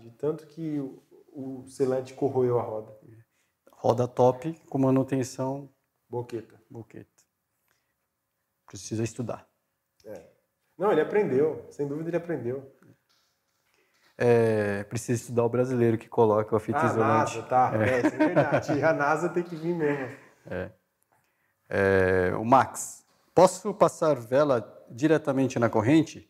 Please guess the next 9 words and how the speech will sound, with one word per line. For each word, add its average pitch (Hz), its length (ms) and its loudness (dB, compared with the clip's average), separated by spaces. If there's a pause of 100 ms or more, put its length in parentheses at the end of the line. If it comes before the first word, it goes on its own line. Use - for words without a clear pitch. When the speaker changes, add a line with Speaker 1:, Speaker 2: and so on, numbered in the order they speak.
(120)
Speaker 2:
Tipo, 127 320 0
esfregando 123 560 2
a 117 80 4
vela 131 380 2
na 123 120 0
corrente 110 400 0
da 98 100 2
bike? 123 340 4 (920)
Speaker 1:
É. 113 480 0